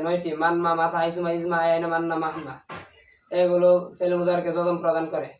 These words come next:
যেমন মাইয়ুক-, মাইয়ুকরিমনি আকরিমহু। আসমত তানসিম, আসমত নাকিরাত আলাত তামিজ। এগুলো চারটি, কাম কাজে কাইন, ইশরুনা থেকে তিসউনা পর্যন্ত দশক সং-, দশমিক সংখ্যাগুলো যে কোনো একটি মিলিত হওয়া,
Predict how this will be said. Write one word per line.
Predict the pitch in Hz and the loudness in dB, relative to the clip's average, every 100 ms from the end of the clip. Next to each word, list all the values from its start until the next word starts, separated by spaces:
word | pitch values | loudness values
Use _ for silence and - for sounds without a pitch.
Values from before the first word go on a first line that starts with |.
| _ _ - | _ _ -6
যেমন | 165 180 170 - - _ _ _ _ _ _ - | 2 2 2 -4 -12 _ _ _ _ _ _ -10
মাইয়ুক-, | 160 180 180 180 175 165 | 0 2 2 0 -6 -6
মাইয়ুকরিমনি | 170 180 180 180 175 180 175 | -2 0 0 -2 -2 0 0
আকরিমহু। | 165 165 175 160 147 135 - _ _ _ _ _ _ | -2 -4 -6 -6 -6 -12 -14 _ _ _ _ _ _
আসমত | - 170 180 | -8 -2 -2
তানসিম, | 180 185 180 180 | 0 -2 0 -4
আসমত | 175 180 | -2 0
নাকিরাত | 175 180 180 170 | 0 0 -2 0
আলাত | 165 165 | 0 0
তামিজ। | 170 165 135 - _ _ _ - | -2 -4 -6 -12 _ _ _ -6
এগুলো | 180 180 175 | 0 2 2
চারটি, | 180 180 170 | 0 -2 -4
কাম | 170 175 180 | -4 -2 0
কাজে | 180 180 | 0 0
কাইন, | 175 165 156 143 | 2 2 0 -6
ইশরুনা | 175 175 180 175 | -6 -4 -2 0
থেকে | 180 | -2
তিসউনা | 175 180 165 175 180 | -4 -4 -4 -2 -2
পর্যন্ত | 180 175 180 | 0 0 0
দশক | 175 170 175 180 | -2 -4 -4 -6
সং-, | - 175 175 | -6 -6 -4
দশমিক | 165 185 180 175 | -6 -6 -4 -4
সংখ্যাগুলো | 180 170 170 170 160 | -4 -4 -4 -6 -4
যে | 175 | -4
কোনো | 175 165 | -4 -4
একটি | 165 - 185 190 - _ | -6 -6 -6 -6 -12 _
মিলিত | 165 165 180 | -6 -4 -2
হওয়া, | 165 147 | -2 -2